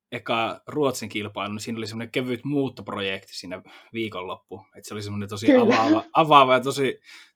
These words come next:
Speaker 1: tosi hyvä harjoitus niinku siihen herkkään korkeushyppyyn.
Speaker 2: Mm, kyllä. Mut et siitäkin niinku, äh, onneksi selvittiin ja tosiaan, niinku, et se, ähm,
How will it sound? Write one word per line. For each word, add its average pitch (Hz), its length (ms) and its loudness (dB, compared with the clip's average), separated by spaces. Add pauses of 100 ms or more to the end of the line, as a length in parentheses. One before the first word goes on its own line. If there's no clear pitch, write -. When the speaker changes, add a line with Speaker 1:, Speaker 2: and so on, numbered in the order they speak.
Speaker 1:
tosi 143 220 0
hyvä 139 240 6
harjoitus 123 460 6
niinku 104 160 -10
siihen 104 440 -4 (300)
herkkään 117 400 -4
korkeushyppyyn. 95 800 -10 (800)
Speaker 2:
Mm, 190 320 -6 (380)
kyllä. 185 240 -4 (540)
Mut 240 300 2
et 311 140 -2
siitäkin 277 500 -2 (120)
niinku, 269 480 -6 (100)
äh, - 220 -12 (260)
onneksi 254 320 -2
selvittiin 240 640 0
ja 220 240 4 (280)
tosiaan, 190 480 2
niinku, 180 180 -2
et 185 160 0
se, - 460 -2 (100)
ähm, 180 280 -2